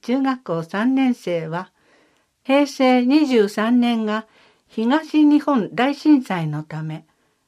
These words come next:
令和二年は新型コロナウイルス感染症感染防止のため未実施。五、学習到達度調査は平成二十一年から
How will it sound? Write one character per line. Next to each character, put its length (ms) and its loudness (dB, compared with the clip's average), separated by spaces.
令 260 6
和 140 0
二 180 2
年 260 0
は 220 -4
新 320 0
型 260 0
コ 160 0
ロ 100 2
ナ 180 2
ウ 80 2
イ 100 2
ル 120 -2
ス 340 -8
感 220 0
染 240 0
症 320 -2
感 300 -2
染 260 0
防 160 2
止 160 -4
の 140 -2
た 160 -6
め 260 -6
未 180 0
実 200 -2
施。 480 -14
五、 260 -6
学 300 -2
習 300 -2
到 260 -2
達 300 -4
度 140 2
調 240 -2
査 200 -8
は 220 -6
平 220 2
成 260 0
二 200 6
十 260 2
一 240 0
年 280 0
か 120 -4
ら 200 -6